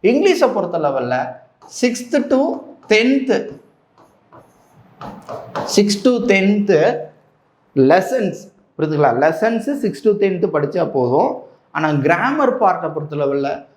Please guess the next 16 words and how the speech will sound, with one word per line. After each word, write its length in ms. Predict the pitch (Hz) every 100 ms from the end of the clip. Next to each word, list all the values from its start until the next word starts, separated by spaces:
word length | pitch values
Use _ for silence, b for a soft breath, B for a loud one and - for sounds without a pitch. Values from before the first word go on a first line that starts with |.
| _
லெவன்த், 400 | - 147 214 247 226
டுவெல்த் 340 | 202 185 170
வர 320 | 190 165 - -
என்னெல்லாம் 460 | 160 160 170 180
கிராமர்ஸ் 540 | 160 151 151 160 - 147
இருக்கோ 160 | 139
அது 200 | 196 147
எல்லாத்தையுமே 480 | 135 147 151 160 180
சேர்த்து 420 | 170 147 139 - -
சிக்ஸ்த்ல 360 | 151 - 180 170
இருந்து 260 | 170 254 254
டுவெல்த் 320 | 160 151 156
வரைக்கும் 380 | 156 151 202 151
கிராமர் 460 | 139 147 175 175
பகுதி 280 | - 156 139
பார்க்கணும். 600 | 139 127 - 131 175 311